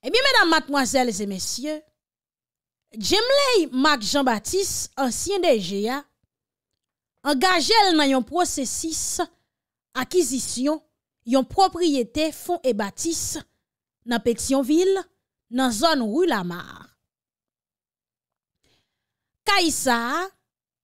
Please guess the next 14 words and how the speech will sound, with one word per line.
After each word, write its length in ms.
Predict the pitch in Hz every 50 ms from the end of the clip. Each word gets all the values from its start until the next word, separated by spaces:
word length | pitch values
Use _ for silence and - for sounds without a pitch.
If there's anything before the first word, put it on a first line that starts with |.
| _ _ _ _ _ _ _ _ _ _
k'ap 200 | - 269 254 240
vann 420 | 208 175 - 226 294 359 427 466 466 453 440 440
pour 140 | - 311 294
yon 160 | 269 349 359
total 640 | 359 320 262 233 - - 269 277 294 294 302 302 294 - _ _ _ _ _ _ _ _ _ _ _ -
plis 340 | 294 339 381 359 - -
pase 640 | - - 311 269 - - - 254 262 262 269 247 - _ _ _ _ _ _ _ _
quatre-vingt-six 920 | - 277 - 262 262 254 220 247 226 - - - - 359 - - - -
millions 400 | 247 240 226 214 202 208 185 175
goud. 500 | 160 160 - 302 285 220 175 151 180 - _ _ _ _ _ _ _ _ _ _ _ _ _ _ _ _ _ _ _ _ _ _ _ _ _ _ _ _ _ _ _ _ _ _ _ _ _ _ _ _ _ _ _ _ _ _ _ _ _ _ _ _ _ _ -
Et 160 | 330 359 359 359 - _ _ _ _ _
Kaysa, 540 | - - 214 - 277 262 - - - 370 392 392
peuple 220 | 330 285 - 269
haïtien 540 | 254 247 233 202 - - - 302 370 403 392